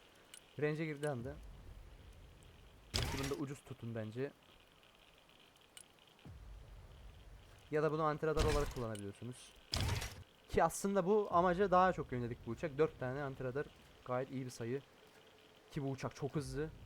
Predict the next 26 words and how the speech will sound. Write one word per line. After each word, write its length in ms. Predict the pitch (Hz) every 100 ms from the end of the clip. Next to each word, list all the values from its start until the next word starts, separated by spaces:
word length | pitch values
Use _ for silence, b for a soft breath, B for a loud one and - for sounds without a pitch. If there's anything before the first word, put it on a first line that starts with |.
| - - - - -
Hızlı 300 | - 135 147
olmasının 400 | 156 151 143 151
avantajı 440 | 139 143 139 139
nedir? 240 | 131 131 170 - - - - - - - - - - - -
Düşmanın 520 | 139 - 156 165 185 - - - - - - - -
radarlarının 580 | 139 143 156 170 175 180
içine 380 | 165 - 175 190
çok 200 | - 175
hızlı 180 | 190 156
bir 60 | 170
şekilde 300 | 185 180 175
giriyorsunuz. 500 | 170 147 139 165 202 - -
Çatır 300 | 160 - 202
çutur 280 | - - 175 - - - - - - - - - - - - - - - - -
atıyorsunuz. 800 | 151 - 214 - 202 220 - - - - - - - -
Ve 100 | 170
çok 240 | - 226
hızlı 240 | 247 190 202
olduğunuz 340 | 196 208 240
için 340 | 180 - 226 - - - - -
düşmana 420 | 135 170 196 175
daha 160 | 175 208
çok 220 | 226 160
yakınlaşabildiğiniz 840 | 156 180 180 - 185 165 190 226
için 200 | 170 143
abi 220 | 120 117